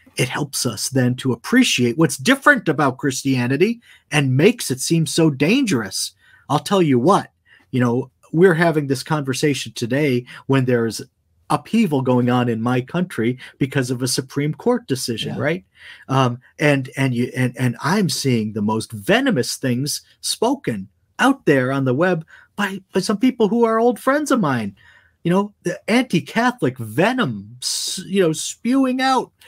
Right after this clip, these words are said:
Speaker 1: and I'm kind of, kind of astonished by it. But, you know, if, um, if, if you read someone like Wilken, you, you understand where the pers-, persecutors were coming from, and you understand why they felt threatened by Christianity,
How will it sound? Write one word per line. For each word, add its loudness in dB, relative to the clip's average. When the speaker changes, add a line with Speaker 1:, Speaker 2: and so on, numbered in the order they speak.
Speaker 1:
and 2
I'm 0
kind 0
of, -4
kind 0
of 0
astonished -2
by -4
it. -10
But, 2
you 4
know, 2
if, -2
um, -2
if, -2
if -6
you 0
read -2
someone -2
like -2
Wilken, -2
you, 0
you 2
understand -2
where 4
the 0
pers-, -4
persecutors -2
were -6
coming -2
from, -4
and 4
you 8
understand 2
why 2
they 2
felt 0
threatened -4
by -2
Christianity, -4